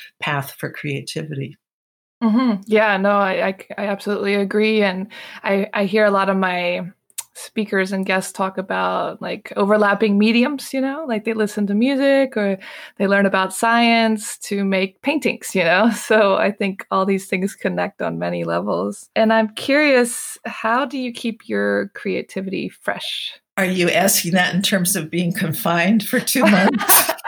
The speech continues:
Speaker 2: <laughs> Let's just take out the confinement and go back to normal
Speaker 1: <laughs> Right.
Speaker 2: life. And if we were free to do whatever we wanted, how do you do it?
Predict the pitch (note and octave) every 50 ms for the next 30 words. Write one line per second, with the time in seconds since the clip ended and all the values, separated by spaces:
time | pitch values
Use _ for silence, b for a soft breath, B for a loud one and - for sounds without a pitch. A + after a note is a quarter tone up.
0 | - - - G#3+ G#3+ - G3+ G#3 - A#3+ A#3+ G4+ D#4 A3 A3+ B3+ B3+ C4 - -
1 | - E4 D4+ D#4 - F4 D4 C4 B3+ A3 G3+ G#3 G3+ G#3+ A3 G#3 G#3 G#3 G3+ G3
2 | - - F#3+ F#3 F#3 F#3+ F#3+ F#3+ F#3+ F3+ F3 F3+ F3 F3+ F3 A3 - - - -
3 | - - G3 F#3+ G3+ - F#3+ - F3 G3 - - B3+ F#3+ F#3 F3+ E3+ E3+ E3+ E3+
4 | F3 F3+ F3+ F3+ F3 F3+ F3+ F3 F3 E3+ F3 F#3+ G#3 A3 A#3 - - - - -
5 | C4+ B3+ G#3 G#3 - - G3+ G3 - G#3 F#3 F#3 F#3 F3+ F#3 - - G#3+ G3 F#3+
6 | G3 F#3+ F#3+ F#3+ G3 B3 G3+ F3+ F3+ F3 F3 F3 - - F#2 F2 F2+ F2 F2 F2
7 | E2+ E2 D2+ - D#2 F2 F#2+ - A#3+ - - - - C4+ A#3 F#3 A#3+ F#3+ F3 G3
8 | - E3+ - C#4 A#3+ -